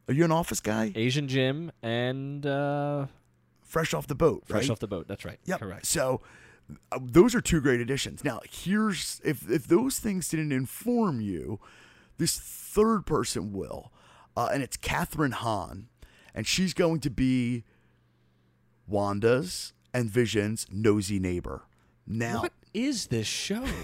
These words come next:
Speaker 1: <laughs> so apparently, it's going to be like a sitcom.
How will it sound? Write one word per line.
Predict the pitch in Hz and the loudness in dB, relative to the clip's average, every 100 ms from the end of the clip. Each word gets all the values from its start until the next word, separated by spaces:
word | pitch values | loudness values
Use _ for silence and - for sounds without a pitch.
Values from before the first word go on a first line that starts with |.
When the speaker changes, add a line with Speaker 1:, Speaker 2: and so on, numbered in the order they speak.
| - | -10
Speaker 1:
<laughs> | - - | -10 -8
so | - - 160 | 0 6 6
apparently, | 139 - 240 311 - 92 85 101 - - - - _ _ | 6 2 4 2 2 -4 -6 -6 -8 -14 -16 -20 _ _
it's | - 175 | 0 2
going | - 185 269 240 | 4 4 4 2
to | 226 | 2
be | 185 208 | 4 4
like | 214 160 - | 4 0 -2
a | - | -4
sitcom. | 131 - - - - - - - 131 - 87 | -2 -2 0 0 0 -2 -6 -8 -8 -10 -14